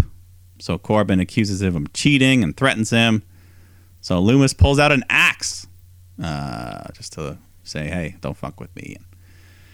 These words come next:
Then at the other table, Dominic tries to steal chips from Tozawa, so he challenges him to a match, so they'll fight later.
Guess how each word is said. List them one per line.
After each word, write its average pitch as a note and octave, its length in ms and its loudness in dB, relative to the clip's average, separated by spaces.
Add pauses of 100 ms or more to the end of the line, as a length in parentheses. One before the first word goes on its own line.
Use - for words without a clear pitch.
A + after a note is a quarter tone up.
(360)
Then F#2 100 2
at F2 80 0
the G2+ 100 2
other B2+ 160 4
table, C3 420 2
Dominic B2+ 480 2
tries A#2+ 240 -2
to - 60 -8
steal B2 300 -2
chips - 240 -4
from G2 120 -2
Tozawa, D3 760 2
so F#2 160 -4
he F#2+ 160 -2
challenges F#2+ 420 -2
him F2 200 -4
to - 120 -8
a E2 80 -6
match, A2+ 540 -4
so - 260 -16
they'll B1+ 140 -16
fight - 340 -14
later. G2 460 -10